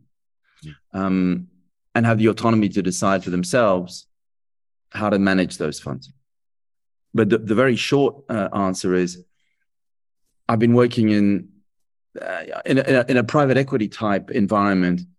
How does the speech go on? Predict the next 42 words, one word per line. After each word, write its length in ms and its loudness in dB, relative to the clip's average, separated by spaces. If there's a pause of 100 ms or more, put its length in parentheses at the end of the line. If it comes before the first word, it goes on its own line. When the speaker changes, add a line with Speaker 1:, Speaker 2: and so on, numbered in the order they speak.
(320)
Speaker 2:
using 320 4
my 180 2
own 180 0
funds 380 -2
for 140 -8
about 260 -2
fifteen 320 -2
years. 640 -2
And 120 2
over 180 2
time, 400 -2
I've 120 0
managed 400 -2
to, 160 -6 (100)
to, 260 -12
to 100 -8
build 300 0
up 120 -2
enough 220 -2
assets, 320 -6
as 100 -10
I 120 -4
said, 360 -6 (280)
and 120 -4
liquidity 440 -2
to 100 -16
be 160 -4
able 220 -4
to, 200 -8 (420)
to 100 -10
call 180 -2
Parabellum 400 2
Investments 500 -2
my 180 0
own 180 -4
family 280 -2
office, 340 -6
even 220 2
if 120 -2
it's 180 -2
on 120 2
the, 220 -2